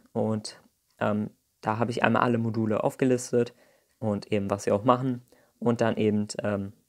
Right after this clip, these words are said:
mit dem Bin-, Bindestrich dahinter, da sind dann die ganzen Microcodes, äh, das sind quasi die Befehle, die die einzelnen Module dann erkennen können und damit was machen können.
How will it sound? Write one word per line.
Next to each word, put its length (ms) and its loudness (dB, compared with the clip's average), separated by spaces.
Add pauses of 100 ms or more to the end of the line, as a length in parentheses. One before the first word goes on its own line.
(180)
mit 340 -6
dem 140 2
Bin-, 260 0
Bindestrich 560 -2
dahinter, 540 0 (480)
da 160 2
sind 240 0
dann 120 0
die 80 -4
ganzen 600 -4
Microcodes, 800 0 (140)
äh, 240 -2
das 220 0
sind 180 -2
quasi 340 0
die 300 -8
Befehle, 580 4 (560)
die 360 0
die 120 0
einzelnen 340 0
Module 460 0
dann 400 -8
erkennen 400 2
können 300 4
und 200 -6
damit 440 -2
was 400 -4
machen 260 2
können. 220 -14